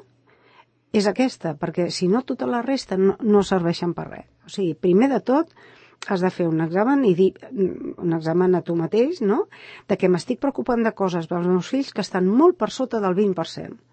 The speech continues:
I, en canvi, això, que és un vint per cent, el tinc apartat.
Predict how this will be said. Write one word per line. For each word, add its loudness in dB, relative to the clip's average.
I, 0
en 6
canvi, 0
això, -2
que -2
és 0
un 2
vint 8
per -2
cent, 2
el -4
tinc 0
apartat. -12